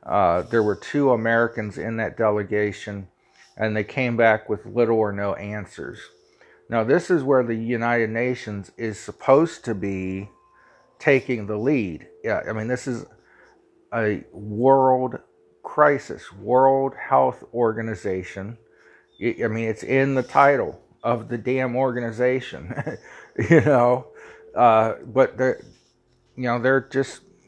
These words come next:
going along, "Well, China says so, so we, we gotta go with China on this," you know? Um, aside from the United States, China's the biggest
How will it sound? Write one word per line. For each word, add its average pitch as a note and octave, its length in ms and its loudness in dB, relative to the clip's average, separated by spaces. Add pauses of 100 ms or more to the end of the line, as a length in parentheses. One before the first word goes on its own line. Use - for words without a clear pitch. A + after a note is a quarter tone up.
going A#2+ 240 0
along, C3+ 400 0
"Well, C#3 260 0
China B2 360 -2
says C3 500 0
so, A2 360 0
so G2+ 380 0
we, G2+ 180 -2 (480)
we A2 120 0
gotta A#2 160 4
go B2 180 2
with B2+ 180 -2
China A#2+ 440 0
on G2+ 260 -4
this," G2+ 400 -10
you F#2+ 160 -8
know? F#2+ 360 -6 (400)
Um, F#2 400 -4 (360)
aside B2+ 420 4
from C3+ 200 -6
the B2+ 60 -4
United B2+ 320 0
States, A#2+ 500 -4 (580)
China's C3 560 -2
the A2 100 -12
biggest A#2 680 -4